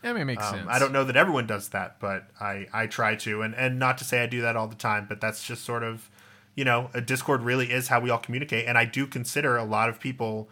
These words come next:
Speaker 2: in our server to be, you know, my actual real life friends because we spend a lot of time chatting together. And, uh, I try to just sort of be myself in text version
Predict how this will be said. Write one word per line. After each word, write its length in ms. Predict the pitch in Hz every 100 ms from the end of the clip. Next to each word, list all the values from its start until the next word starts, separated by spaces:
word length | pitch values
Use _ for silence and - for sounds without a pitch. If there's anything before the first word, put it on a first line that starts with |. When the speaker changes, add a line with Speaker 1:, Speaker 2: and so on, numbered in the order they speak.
| - - _
Speaker 2:
in 380 | - 131 127 117 -
our 240 | 117 117
server 400 | - 160 180 113
to 160 | 110 117
be, 400 | 110 113 110 110
you 60 | 113
know, 120 | 107
my 380 | 107 107 104 104
actual 480 | 110 - - 127 120
real 240 | 110 113 120
life 240 | 110 113
friends 400 | - 165 180 113
because 460 | - 110 110 107 - - -
we 80 | 120
spend 220 | - 120
a 40 |
lot 140 | 113 113
of 60 |
time 200 | 117 110
chatting 360 | 110 139 147 113
together. 440 | - 104 101 104 110
And, 340 | 113 104 104
uh, 200 | 104 110 - - -
I 100 | 113
try 180 | - 113
to 100 | 117
just 340 | 113 - -
sort 140 | 120
of 80 | 107
be 80 | 110
myself 580 | 113 110 117 135 123 -
in 180 | 131 117
text 320 | - 151 -
version 600 | 113 107 107 113 107 110